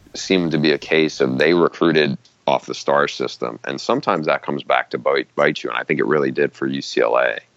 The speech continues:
They had one class that had, it was the Josh Rosen class. He was about the only one who really turned out to be a real – big, big impact guy. They have two other guys who were decent, but they had ten guys who were ranked in the top thirty,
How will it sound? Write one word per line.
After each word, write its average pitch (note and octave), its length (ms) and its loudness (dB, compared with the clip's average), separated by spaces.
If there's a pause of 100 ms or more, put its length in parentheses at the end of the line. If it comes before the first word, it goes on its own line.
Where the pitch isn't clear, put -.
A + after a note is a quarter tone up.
(640)
They F2 120 2
had E2+ 100 4
one G2 260 2
class E2 520 0
that B1+ 200 0
had, C2+ 160 -2
it D#2 60 -6
was D2+ 140 -6
the D#2 80 -4
Josh D#2+ 360 -2
Rosen D#2 360 -2
class. C#2 360 0
He - 140 -2
was B2+ 100 2
about F#2+ 200 0
the - 100 -6
only F2 320 2
one D#2+ 260 2
who D2 100 -6
really C#2+ 300 0
turned C#2+ 300 -2
out C#2 180 2
to C#2+ 80 -6
be C#2+ 180 0
a C2 60 0
real – C#2 400 2 (460)
big, D#2+ 260 0
big D#2 200 2
impact D#2+ 420 0
guy. F2 260 2
They D2+ 80 -2
have C2 140 -6
two G2 220 0
other E2 200 2
guys C#2+ 360 0
who D2+ 100 -6
were C2+ 100 -4 (180)
decent, E2 400 -2
but C#2 120 0
they C#2+ 60 4
had - 180 -2
ten A#2+ 340 0
guys D#2 640 0 (420)
who F2+ 100 0
were D2+ 120 2
ranked D#2 280 -4
in D2 100 -6
the C#2+ 60 -6
top - 420 -2
thirty, E2 520 0